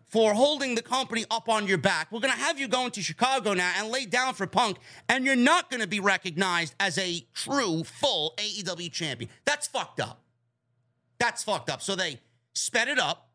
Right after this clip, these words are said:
They gave you the match in Cleveland. Punk sold the foot. Moxley squashed Punk in three minutes. Jon Moxley wins and is crowned the undisputed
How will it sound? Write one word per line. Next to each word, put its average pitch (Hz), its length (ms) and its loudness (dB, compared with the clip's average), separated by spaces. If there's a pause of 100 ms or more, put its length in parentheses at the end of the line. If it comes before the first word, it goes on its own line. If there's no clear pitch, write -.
(340)
They 196 120 2
gave 233 260 -4
you 262 40 -4
the 247 60 -4
match 233 300 -2
in 269 100 -4
Cleveland. 180 580 -4
Punk 233 380 -4
sold 220 420 -4
the 277 80 -4
foot. 143 340 -4 (760)
Moxley 262 420 2
squashed 233 460 -2
Punk 247 260 0
in 240 80 -4
three 233 240 0
minutes. 151 560 -6 (380)
Jon 269 240 2
Moxley 254 360 0
wins 240 640 -2
and 208 160 0
is 233 120 -2
crowned 247 380 2
the 214 220 -6
undisputed 262 1000 -2